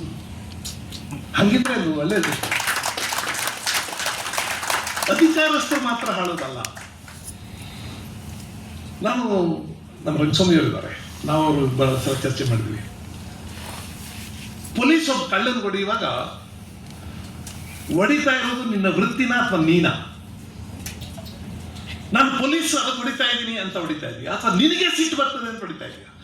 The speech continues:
ಬಹಳ ದೂರ ಅಟ್ಟಿಸ್ಕೊಂಡು ಹೋಗ್ಬಿಟ್ಟಿರ್ತೀಯಪ್ಪ. ತುಂಬಾ ದೂರ ಅಟ್ಟಿಸ್ಕೊಂಡು ಹೋದ್ಮೇಲೆ ಅವ್ನ್ ಸಿಕ್ಬಿಟ್ಟ. ಈಗ ಕರ್ತವ್ಯ ಅಂತ ಹೊಡೆಯೋದಿಲ್ಲ ಅವನಿಗೆ, ಈ ಅಟ್ಟಿಸ್ಕೊಂಡು ಬಂದ್ ನೋವಿದೆಯಲ್ಲ ಅದನ್ನ ತೀರ್ಸ್ಕೊಂಡು ಹೊಡೆಯಕ್ಕೆ ಶುರು ಮಾಡ್ತಾನೆ. ಈಗ ಹೊಡಿತಾ ಇರೋನ್ ಪೊಲೀಸ್ ಅಲ್ಲ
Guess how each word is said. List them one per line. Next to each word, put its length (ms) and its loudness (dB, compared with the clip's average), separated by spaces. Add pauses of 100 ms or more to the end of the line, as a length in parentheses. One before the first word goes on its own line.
(180)
ಬಹಳ 400 2
ದೂರ 360 4
ಅಟ್ಟಿಸ್ಕೊಂಡು 380 -4
ಹೋಗ್ಬಿಟ್ಟಿರ್ತೀಯಪ್ಪ. 540 -8 (1040)
ತುಂಬಾ 360 10
ದೂರ 180 4
ಅಟ್ಟಿಸ್ಕೊಂಡು 480 -2
ಹೋದ್ಮೇಲೆ 680 4 (420)
ಅವ್ನ್ 200 6
ಸಿಕ್ಬಿಟ್ಟ. 360 2 (360)
ಈಗ 220 6 (120)
ಕರ್ತವ್ಯ 440 4
ಅಂತ 180 2
ಹೊಡೆಯೋದಿಲ್ಲ 480 0
ಅವನಿಗೆ, 560 -2 (140)
ಈ 140 6
ಅಟ್ಟಿಸ್ಕೊಂಡು 640 4
ಬಂದ್ 100 0
ನೋವಿದೆಯಲ್ಲ 480 0
ಅದನ್ನ 300 2
ತೀರ್ಸ್ಕೊಂಡು 400 4
ಹೊಡೆಯಕ್ಕೆ 280 0
ಶುರು 160 0
ಮಾಡ್ತಾನೆ. 680 -2 (1900)
ಈಗ 120 10
ಹೊಡಿತಾ 280 4
ಇರೋನ್ 240 4
ಪೊಲೀಸ್ 340 8
ಅಲ್ಲ 180 2